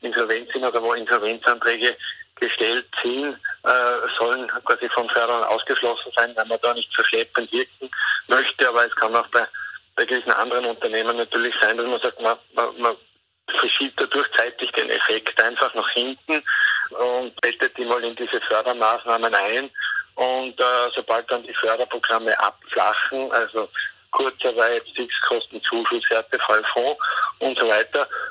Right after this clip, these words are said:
ähm, dann wird man wirklich sehen, was, wie die Maßnahmen greifen und ich könnte mir schon vorstellen, dass dann zeitlich bei gewissen Unternehmen ein gewisser Verschiebeeffekt eintritt,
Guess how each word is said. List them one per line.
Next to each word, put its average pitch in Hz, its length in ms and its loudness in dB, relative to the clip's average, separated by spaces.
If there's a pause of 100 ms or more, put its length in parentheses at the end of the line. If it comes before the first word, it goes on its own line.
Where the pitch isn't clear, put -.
(100)
ähm, 127 420 0 (280)
dann 123 180 2
wird 131 140 -4
man 127 140 2
wirklich 135 300 -2
sehen, 120 220 0 (260)
was, 117 180 2 (600)
wie 127 120 -8
die 131 80 -4
Maßnahmen 123 540 0
greifen 117 500 -2
und 123 180 -4 (220)
ich 113 320 -18 (320)
könnte 127 280 -2
mir 135 140 -2
schon 135 200 -2
vorstellen, 123 540 -2
dass 117 180 -4
dann 117 180 -2
zeitlich 110 600 -4 (140)
bei 113 220 0
gewissen 120 320 -6
Unternehmen 117 540 -4 (420)
ein 113 160 0
gewisser 120 280 -2
Verschiebeeffekt 117 880 0
eintritt, 104 600 -2